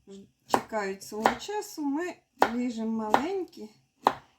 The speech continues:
і ми будемо їх обжарювати. Щас ми їх підсолимо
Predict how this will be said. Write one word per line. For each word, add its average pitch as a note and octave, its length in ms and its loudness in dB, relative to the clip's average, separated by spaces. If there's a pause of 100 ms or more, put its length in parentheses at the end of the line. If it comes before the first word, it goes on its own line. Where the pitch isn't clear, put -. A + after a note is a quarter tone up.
і G#3+ 80 -8
ми B3 180 0
будемо B3+ 420 0
їх C4+ 300 0
обжарювати. A#3 920 -6 (1040)
Щас - 260 -16
ми G#3 160 -8
їх G#3 200 -10
підсолимо D4 840 -2